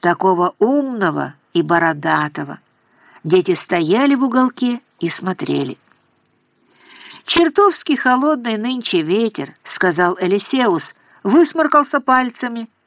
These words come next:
и вытер глаза. Маленький Сиверт не стал скрывать слёз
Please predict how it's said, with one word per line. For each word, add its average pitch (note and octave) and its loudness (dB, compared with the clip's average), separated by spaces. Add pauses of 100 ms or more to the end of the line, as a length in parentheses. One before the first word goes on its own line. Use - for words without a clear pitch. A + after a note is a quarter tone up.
и F#3 4
вытер G#3 -2
глаза. D#3 -4 (1120)
Маленький A3+ 0
Сиверт C#4 0
не G#3+ -4
стал B3+ 0
скрывать A#3 0
слёз F3 -2